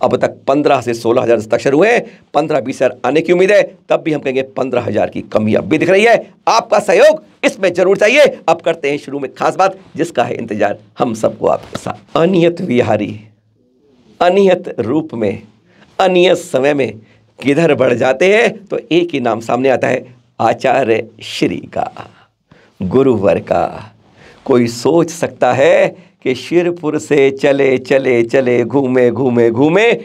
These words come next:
तीन सौ साठ डिग्री करके वापस वहीं आ जाएंगे, जहां आज बात। साथ में दो संघ,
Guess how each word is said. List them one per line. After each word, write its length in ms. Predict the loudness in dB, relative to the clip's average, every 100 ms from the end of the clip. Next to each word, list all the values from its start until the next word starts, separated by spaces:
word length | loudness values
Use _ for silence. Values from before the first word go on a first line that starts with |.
| -12 _
तीन 220 | -4 -2 -2
सौ 160 | -4
साठ 360 | -4 -2 -2 -4
डिग्री 300 | -6 -4 -2
करके 340 | -2 0 0
वापस 420 | 0 -2 -4 -8 -4
वहीं 240 | 0 2
आ 60 | 4
जाएंगे, 500 | 4 4 4 2 -6 _ -12
जहां 200 | -10 -12 -16 _
आज 340 | -10 -10 -14 -18 -14
बात। 120 | -14 -14 -20 _
साथ 340 | -4 0 0 2
में 180 | 0 2
दो 180 | 0
संघ, 360 | -2 -4 -4